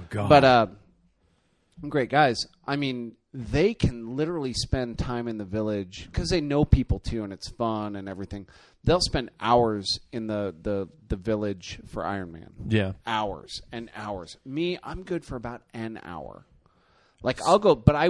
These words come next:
Speaker 2: I mean, I enjoy the bikes. Like, I enjoy looking at the newest.
Speaker 1: Yeah.
Speaker 2: Like, I couldn't believe how pretty the Cannondales were.
Speaker 1: Really?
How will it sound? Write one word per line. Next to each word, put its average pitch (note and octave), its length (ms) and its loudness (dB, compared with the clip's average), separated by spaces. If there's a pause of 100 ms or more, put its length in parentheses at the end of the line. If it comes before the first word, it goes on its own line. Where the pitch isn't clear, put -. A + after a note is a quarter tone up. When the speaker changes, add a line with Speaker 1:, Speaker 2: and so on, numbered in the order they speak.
(120)
Speaker 2:
I C#3+ 100 -4
mean, D#3+ 260 -4
I F3 180 -6
enjoy D3 320 -2
the A2+ 80 -6
bikes. F2 480 -8
Like, G2 180 -12
I G#2+ 120 -8
enjoy B2 340 -6
looking B2 320 -6
at A2 100 -14
the G2+ 80 -8
newest. A#2 600 0
Speaker 1:
Yeah. C3 340 2 (400)
Speaker 2:
Like, C3+ 260 -2
I D#3 140 2
couldn't D#3 320 -2
believe B2+ 180 0
how A#2 80 0
pretty A2+ 300 2
the G2 80 -8
Cannondales F#2 640 -8
were. - 180 -18 (640)
Speaker 1:
Really? D#3 420 8